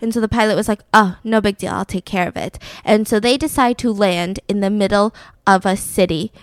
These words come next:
in the middle of that city, in the middle of an intersection with all ten of their choppers.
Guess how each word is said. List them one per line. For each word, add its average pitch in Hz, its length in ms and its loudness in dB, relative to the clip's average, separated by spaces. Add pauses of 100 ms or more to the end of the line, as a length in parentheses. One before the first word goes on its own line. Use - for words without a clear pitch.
in 226 100 0
the 208 60 4
middle 214 220 2
of 220 120 4
that 196 180 0
city, 185 420 -2
in 226 60 0
the 233 80 4
middle 214 320 2
of 214 100 0
an 214 140 -6
intersection 196 800 -6 (920)
with 233 220 6
all 202 200 4
ten 202 220 -2
of 196 80 -4
their 170 140 0
choppers. - 640 -2